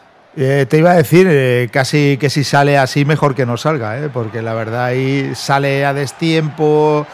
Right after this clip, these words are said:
en fin, no, no se impone con, con su altura, eh, no sé si vale la pena que salga.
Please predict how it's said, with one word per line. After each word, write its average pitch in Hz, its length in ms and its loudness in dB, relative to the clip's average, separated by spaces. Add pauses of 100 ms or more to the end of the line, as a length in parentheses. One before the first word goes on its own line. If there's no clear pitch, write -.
(220)
en 127 140 -6
fin, 147 280 -2
no, 135 280 0
no 143 160 0
se 147 160 -2
impone 143 460 0
con, 131 420 -2
con 143 180 -4
su 156 160 0
altura, 156 560 2
eh, 120 380 0 (400)
no 131 80 -4
sé 123 120 -4
si 131 140 -2
vale 139 160 4
la 139 160 2
pena 139 240 2
que 131 80 -2
salga. 117 340 -2